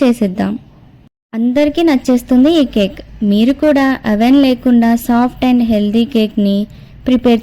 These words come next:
చేయాలి అనుకుంటే ఈ వీడియోని చూసి ట్రై చేసేయండి. పర్సెంట్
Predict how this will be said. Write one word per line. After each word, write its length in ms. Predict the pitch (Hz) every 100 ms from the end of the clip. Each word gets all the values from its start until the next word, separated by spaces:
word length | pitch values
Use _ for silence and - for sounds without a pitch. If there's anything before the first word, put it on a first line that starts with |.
| 226
చేయాలి 360 | 214 208 208 208
అనుకుంటే 460 | 202 202 208 262 311 269
ఈ 20 | 254 240
వీడియోని 400 | 233 220 220 214
చూసి 240 | 220 233 311 -
ట్రై 160 | 285 240 233
చేసేయండి. 600 | 214 214 196 190 190 - - - -
పర్సెంట్ 400 | 311 269 285 269